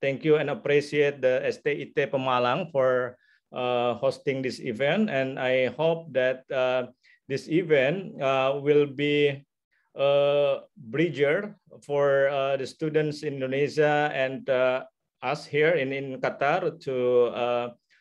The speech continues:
learn more, to explore more, uh, the, the, the uniqueness of, uh,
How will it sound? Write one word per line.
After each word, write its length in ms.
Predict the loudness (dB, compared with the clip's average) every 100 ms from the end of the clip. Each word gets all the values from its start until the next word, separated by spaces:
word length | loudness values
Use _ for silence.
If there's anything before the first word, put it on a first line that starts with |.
| _ -6
learn 520 | 2 6 6 4 0
more, 460 | -2 0 0 0 -2 -4
to 400 | -2 0 0 -2
explore 560 | -4 -6 -2 2 4 2
more, 480 | -2 -2 -2 -4 -4
uh, 280 | -4 -4
the, 500 | -2 0 0 0 -4 -10 _ _ _ _ -4
the, 760 | 0 4 4 4 2 0 -4 -12 -6
the 100 | -4
uniqueness 720 | -2 0 0 0 0 0 0
of, 280 | -2 -2 -2
uh, 480 | -2 0 0 -2